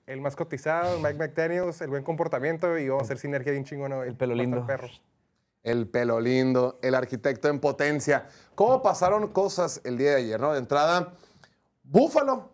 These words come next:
Speaker 3: resulta ser que lo único que requerían para ser buenos era correr a su coordinador ofensivo y listo, le meten una paliza a los Jets, quienes se les habían complicado en temporadas anteriores. San Francisco regresó a su viejo ser y ganó por más de doble dígito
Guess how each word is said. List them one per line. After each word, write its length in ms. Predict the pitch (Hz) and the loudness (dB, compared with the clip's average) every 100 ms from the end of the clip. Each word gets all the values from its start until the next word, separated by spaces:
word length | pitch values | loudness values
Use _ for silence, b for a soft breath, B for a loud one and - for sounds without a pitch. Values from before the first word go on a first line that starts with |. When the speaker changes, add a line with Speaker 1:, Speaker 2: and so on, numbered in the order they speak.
| - | -4
Speaker 3:
resulta 400 | 156 180 190 196 | -2 0 0 0
ser 180 | 202 196 | 0 2
que 120 | 202 | 2
lo 80 | 180 | 2
único 200 | 196 196 | 2 4
que 80 | |
requerían 380 | 170 151 143 165 | 2 2 2 2
para 160 | 160 135 | 0 0
ser 140 | 143 | 0
buenos 300 | 143 160 160 | 0 0 -2
era 220 | 147 165 - | -2 -2 0
correr 260 | 131 135 | 0 0
a 60 | 147 | 0
su 100 | 139 | -2
coordinador 340 | 135 120 120 | -4 -2 -2
ofensivo 480 | 143 131 127 208 226 - | -2 -2 0 2 2 0
y 80 | |
listo, 340 | 131 180 185 123 | 0 0 0 -2
le 80 | 120 | -2
meten 240 | 123 139 | -2 -2
una 140 | 143 | 0
paliza 320 | 127 127 135 156 | -2 -2 -2 -2
a 100 | 139 | 0
los 180 | 131 | 0
Jets, 300 | 120 202 202 b b b - | 2 2 0 b b b 0
quienes 240 | 175 214 | 2 2
se 60 | 208 | 0
les 80 | 139 | 0
habían 160 | 139 | 0
complicado 460 | 151 147 131 143 147 | 0 -2 0 2 2
en 80 | 147 | 0
temporadas 420 | 135 - 110 110 | -4 -4 -2 -2
anteriores. 480 | 113 143 233 240 - B B | 2 4 6 4 0 B B
San 220 | - 240 | 0 2
Francisco 760 | 240 240 233 294 302 247 151 - _ _ _ | 4 2 6 6 6 2 2 -2 _ _ _
regresó 600 | 127 156 151 - 180 - | 2 2 2 2 2 2
a 80 | 156 | -2
su 120 | 151 | -2
viejo 260 | 147 160 160 | -2 -2 -2
ser 220 | 170 180 | 0 0
y 60 | 151 | 0
ganó 240 | 135 135 | 0 0
por 100 | 143 | -2
más 120 | 143 135 | -2 2
de 40 | |
doble 220 | 143 139 | 2 2
dígito 460 | 139 147 143 147 | 0 -2 0 -2